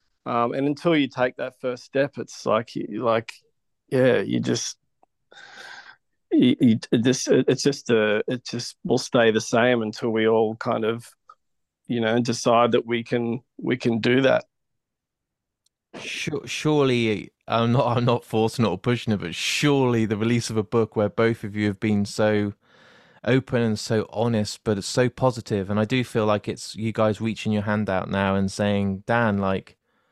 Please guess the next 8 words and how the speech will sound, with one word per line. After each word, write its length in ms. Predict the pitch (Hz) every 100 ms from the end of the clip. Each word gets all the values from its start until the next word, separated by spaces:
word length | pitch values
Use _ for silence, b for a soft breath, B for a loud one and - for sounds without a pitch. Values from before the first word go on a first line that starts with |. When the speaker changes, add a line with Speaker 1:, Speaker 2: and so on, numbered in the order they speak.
| _ _ _ _ _ _ _ -
Speaker 2:
let's 240 | 135 -
chat, 420 | - 113 110 -
let's 200 | 104 110
just, 180 | 123 - _ _ _
let's 160 | 117 -
just 260 | 131 -
do 220 | - 113 110
something." 600 | 113 110 - 101 95